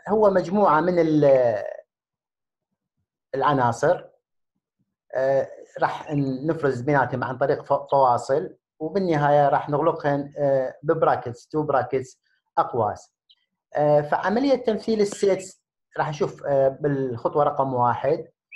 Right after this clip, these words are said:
مثلا السيت A هو متكون من ثلاث عناصر، واحد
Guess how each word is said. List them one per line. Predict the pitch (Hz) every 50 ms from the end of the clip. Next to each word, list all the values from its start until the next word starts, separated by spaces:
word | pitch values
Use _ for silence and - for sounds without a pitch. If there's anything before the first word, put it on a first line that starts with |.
| - _ _ _ _ -
مثلا | 170 180 175 - 180
السيت | 175 165 156 - - 208 190 - - - -
A | 151 151 165 185 170 175
هو | 190 185
متكون | 190 190 185 - - - 208 208 202
من | 202 196 -
ثلاث | - 208 175 -
عناصر، | 117 123 123 123 120 113 110 - - 113 110 - -
واحد | 135 143 151 156 151 - 170 175 175